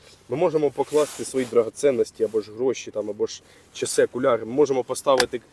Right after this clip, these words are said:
кавусічку сюди і тримати. Ну, це просто прелість. Дійсно, я не хочу звідси виходити. Все. Day off,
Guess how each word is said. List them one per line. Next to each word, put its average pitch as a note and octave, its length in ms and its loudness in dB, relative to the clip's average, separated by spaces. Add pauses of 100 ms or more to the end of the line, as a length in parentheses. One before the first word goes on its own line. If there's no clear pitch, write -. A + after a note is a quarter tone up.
(380)
кавусічку D#3+ 720 0
сюди G2 380 -8 (180)
і A2+ 40 -8
тримати. A2 480 -6 (500)
Ну, D#3+ 60 -8
це B3 140 -6
просто D3+ 360 -2
прелість. A2 440 -4
Дійсно, C#3+ 260 -8
я G3 160 2
не F#3+ 80 -2
хочу - 340 -8
звідси A2 300 -16
виходити. G#2 340 -14 (100)
Все. A#2+ 280 2 (1300)
Day E3+ 240 2
off, C3+ 480 0